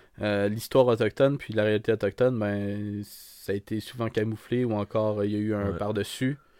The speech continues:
Speaker 1: Aujourd'hui, justement, on voudrait vous montrer quelque chose, euh, qui est un peu plus inédit, des, des réalités que, euh, vous, vous avez peut-être pas conscience. Fait que, euh, allez-y, on veut vraiment pas censurer. C'est sûr que, par
Speaker 2: Exact.
Speaker 1: exemple, on veut quand même que ça soit présentable aussi.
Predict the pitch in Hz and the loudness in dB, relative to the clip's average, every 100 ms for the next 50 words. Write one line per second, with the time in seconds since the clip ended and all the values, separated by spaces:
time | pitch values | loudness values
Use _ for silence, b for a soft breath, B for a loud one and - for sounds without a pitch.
0 | - - - 107 107 113 123 117 120 117 | -20 -20 -8 -2 0 0 -2 2 4 4
1 | 120 113 107 110 110 107 101 - 117 107 | 2 2 0 2 2 0 0 -2 -2 0
2 | 101 - 117 113 107 101 98 - 101 101 | -2 -2 -2 -2 -2 -2 -2 -4 -6 -6
3 | 107 117 110 110 107 113 117 110 101 101 | -8 -8 -4 -2 -2 -2 -4 -2 0 -2
4 | 104 101 104 107 - 117 - 107 101 - | -2 -2 -4 -6 -4 -4 0 2 2 -4
5 | b b b b - 95 98 117 113 110 | b b b b -4 -2 0 0 -2 0
6 | 107 101 101 104 101 98 - 92 135 - | 2 2 0 0 -2 -2 -2 -4 -4 -16
7 | _ - 101 110 104 104 104 117 113 120 | _ -6 -2 2 4 4 4 2 0 -2
8 | 143 143 104 107 107 110 113 107 110 113 | -4 -6 -4 -2 -2 -2 -6 -4 0 0
9 | 110 127 - 117 - 113 123 135 b b | 0 -2 -2 -4 -2 2 2 0 b b
10 | b 113 139 135 127 120 123 147 143 - | b 2 4 6 8 8 8 6 4 0
11 | _ _ _ _ 120 120 131 139 143 151 | _ _ _ _ 0 2 4 6 6 6
12 | 143 156 - 156 143 127 135 131 - 139 | 6 6 6 4 4 6 4 2 -4 -2